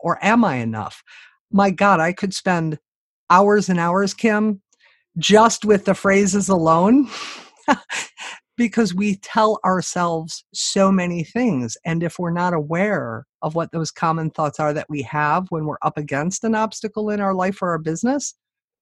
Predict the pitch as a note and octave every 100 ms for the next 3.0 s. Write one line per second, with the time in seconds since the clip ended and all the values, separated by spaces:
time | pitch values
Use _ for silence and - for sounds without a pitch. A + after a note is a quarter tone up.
0 | _ _ F#3 F3+ - G#3 G3 - _ -
1 | F3 D#3+ F#3 F#3 - F#3+ F3+ F#3 D#3+ -
2 | G3 C#4 D#4 D#3 A#2+ A#2 G2+ F#2 -